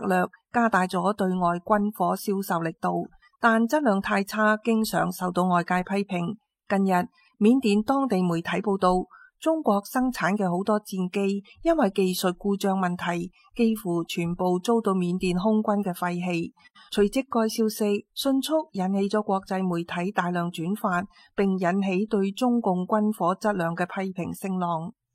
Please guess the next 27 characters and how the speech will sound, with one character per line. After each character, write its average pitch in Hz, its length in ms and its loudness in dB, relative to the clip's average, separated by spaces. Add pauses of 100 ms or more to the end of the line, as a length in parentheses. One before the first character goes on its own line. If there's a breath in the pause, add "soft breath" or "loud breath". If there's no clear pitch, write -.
(100)
據 277 100 4
緬 247 440 4
甸 196 220 2
獨 196 140 0
立 190 200 0
媒 180 100 0
體 185 400 -2 (120)
Irrawaddy 202 680 0
新 - 180 -4
聞 180 220 0
網 175 300 0 (300 soft breath)
近 233 160 4
日 220 240 4
引 202 240 0
述 226 140 -2
緬 202 380 0
甸 220 200 0
空 269 260 -2
軍 262 320 -2
前 185 240 -2
飛 285 220 -2
行 190 180 0
員 175 240 0 (280 loud breath)
以 220 100 2
及 226 80 0
觀 254 380 2
察 190 200 -2